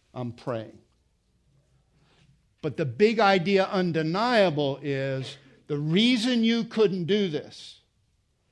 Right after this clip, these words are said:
is because this kind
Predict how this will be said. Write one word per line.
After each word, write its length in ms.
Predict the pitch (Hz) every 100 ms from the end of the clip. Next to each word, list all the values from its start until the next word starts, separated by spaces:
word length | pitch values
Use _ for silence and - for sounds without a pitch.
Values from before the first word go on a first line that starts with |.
| _ _ _ _ _ _ _ -
is 200 | 170 160
because 680 | 139 170 165 170 156 123 120
this 280 | 180 240 -
kind 560 | - 151 127 - 117